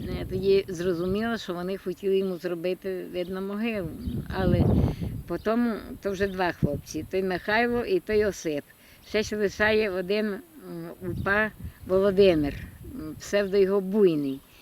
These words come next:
То його поранили, привезли мамі під ворота і так штиками пі-, добивали під воротами. І стару вивезли,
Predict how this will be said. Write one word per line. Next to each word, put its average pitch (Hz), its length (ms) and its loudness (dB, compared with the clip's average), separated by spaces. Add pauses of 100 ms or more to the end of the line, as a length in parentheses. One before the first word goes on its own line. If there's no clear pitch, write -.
(680)
То 160 80 -4
його 196 460 2 (400)
поранили, 226 800 4
привезли 202 580 2
мамі 208 560 2
під 180 220 0
ворота 202 560 2
і 180 200 0
так 208 320 0
штиками 208 600 0 (100)
пі-, 190 80 -6 (180)
добивали 196 720 4
під 165 140 -4
воротами. 170 580 -4
І 175 80 0
стару 202 280 -2
вивезли, 226 840 -2